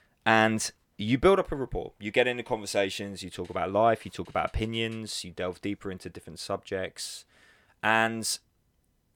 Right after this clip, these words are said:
without a rest timer running to remind you, to give you a little kick to go, "Oi, they're, they're done resting now, crack on, next set."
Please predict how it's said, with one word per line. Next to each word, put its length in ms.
without 680
a 160
rest 600
timer 460
running 460
to 160
remind 640
you, 160
to 80
give 140
you 80
a 20
little 160
kick 280
to 60
go, 220
"Oi, 180
they're, 220
they're 160
done 280
resting 400
now, 340
crack 320
on, 260
next 400
set." 480